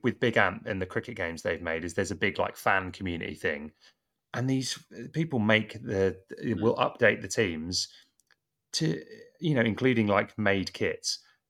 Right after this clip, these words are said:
Speaker 1: that
Speaker 2: Yeah.
Speaker 1: are so close to perfect, um, and the level of detail that they put into it is you've kind of got this whole fan community who are almost doing that bit for you. The bit that
Speaker 2: Yeah.
Speaker 1: you're right, that's so hard to do is you've, is getting the gameplay right, and, um,
Speaker 2: Mm.
Speaker 1: and that's it, and that's the, the real,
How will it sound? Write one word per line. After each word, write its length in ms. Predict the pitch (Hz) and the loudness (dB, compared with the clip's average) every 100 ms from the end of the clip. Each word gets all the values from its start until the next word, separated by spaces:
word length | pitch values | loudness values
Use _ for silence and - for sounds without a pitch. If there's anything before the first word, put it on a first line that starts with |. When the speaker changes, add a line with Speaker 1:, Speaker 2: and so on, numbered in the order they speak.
| _ | _
Speaker 1:
that 160 | 120 - | -4 0
Speaker 2:
Yeah. 180 | 110 117 | 2 2
Speaker 1:
are 40 | |
so 400 | - - 165 147 | 0 2 6 4
close 300 | 135 127 104 | 6 4 4
to 60 | - | 0
perfect, 640 | 113 113 - 78 73 - - - - - | 2 4 2 -2 -4 -10 -20 -20 -20 -4
um, 220 | - 98 117 | 2 4 4
and 160 | 104 | 4
the 60 | 104 | 6
level 240 | 110 98 | 6 6
of 80 | 95 | 4
detail 380 | 110 107 - 85 | 2 2 2 0
that 100 | 92 | 2
they 100 | 85 | 0
put 180 | - 98 | 0 0
into 280 | 101 - 82 | 0 -2 -2
it 140 | - | -2
is 100 | 95 | -2
you've 120 | 110 | -4
kind 160 | - 107 | -2 -2
of 60 | 98 | 0
got 140 | 110 | -2
this 240 | 101 - | -2 -4
whole 320 | - 117 101 90 | -2 0 0 -2
fan 280 | - 107 104 | 0 0 0
community 360 | 110 107 - - _ | -4 -4 -4 -10 _
who 100 | 123 | -2
are 40 | 127 | 0
almost 380 | 156 160 - - | 0 0 0 0
doing 220 | 95 90 | 0 4
that 260 | 107 - - | 2 2 -2
bit 180 | 104 | -4
for 260 | - 113 110 | 0 2 4
you. 200 | 85 80 - - - | 2 -4 -10 -12 -2
The 60 | 107 | 4
bit 200 | 139 107 | 4 4
that 80 | |
Speaker 2:
Yeah. 0 | |
Speaker 1:
you're 180 | 98 92 | 2 4
right, 320 | 95 87 85 - | 6 4 2 -4
that's 180 | 110 - | -6 0
so 200 | 98 85 | 0 2
hard 220 | 92 85 | 0 -2
to 100 | 98 | -2
do 220 | 98 85 78 - | -2 0 -4 -8
is 80 | 85 | -8
you've, 220 | 82 - - - - | -8 -10 -20 -14 -6
is 120 | 104 | 0
getting 260 | - 95 90 | 2 2 2
the 80 | |
gameplay 480 | 87 92 92 87 80 | 4 4 2 0 0
right, 300 | 78 78 78 | 2 0 0
and, 340 | - 87 80 78 - - | -2 -4 -4 -6 -4 -2
um, 220 | 87 82 | 0 -2
Speaker 2:
Mm. 160 | 85 120 - | -6 -10 -4
Speaker 1:
and 60 | |
that's 180 | 90 - | -2 -2
it, 100 | 101 | -2
and 140 | 90 | -2
that's 220 | 90 - - | -4 -4 -6
the, 220 | 92 82 - | -8 -8 -8
the 80 | 87 | -4
real, 320 | 87 85 78 | 0 0 -2